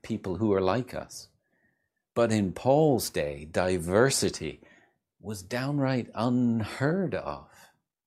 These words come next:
Class distinction, division between the rich and the poor was huge in Paul's day, and it was a given. If you were rich in the ancient world,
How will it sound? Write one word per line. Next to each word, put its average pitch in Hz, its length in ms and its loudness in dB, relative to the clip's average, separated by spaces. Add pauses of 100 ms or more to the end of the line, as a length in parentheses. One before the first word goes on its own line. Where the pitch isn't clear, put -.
(680)
Class 110 440 -2
distinction, 104 800 -6 (760)
division 113 580 2
between 92 380 -2
the 87 100 -6
rich 110 500 -4
and 85 200 -6
the - 60 -12
poor 104 480 -4
was 101 300 -6
huge 139 880 -6
in 87 400 -8
Paul's 85 480 -6
day, 90 360 -6 (240)
and 151 300 2
it 147 160 0
was 123 340 -2
a 123 60 -6
given. 98 680 -4 (1120)
If 110 160 -8
you 175 100 4
were 170 160 6
rich 117 440 2
in 107 180 0
the 98 140 0
ancient 92 500 -4
world, 71 480 -8